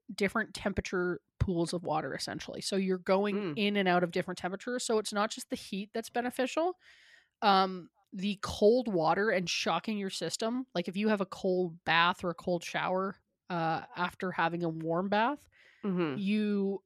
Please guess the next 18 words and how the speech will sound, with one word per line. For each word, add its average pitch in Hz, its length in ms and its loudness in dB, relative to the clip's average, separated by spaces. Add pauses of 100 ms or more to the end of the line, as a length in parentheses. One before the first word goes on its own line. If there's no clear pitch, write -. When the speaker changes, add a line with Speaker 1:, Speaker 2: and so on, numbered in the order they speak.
(100)
Speaker 1:
uh, 175 600 0
your 196 380 -6 (720)
immune, 196 360 -2
it 220 120 0
really, 196 280 0
like, 180 180 0
super - 580 -4
good 175 220 -2
for - 80 -6
your 165 160 -2
immune 165 280 -4
system. 156 360 -10 (600)
Speaker 2:
Right. 180 680 -8 (560)
Speaker 1:
Yeah. 196 280 -2 (800)
So - 180 2
it, - 80 2
it 175 180 2
helps, 190 200 0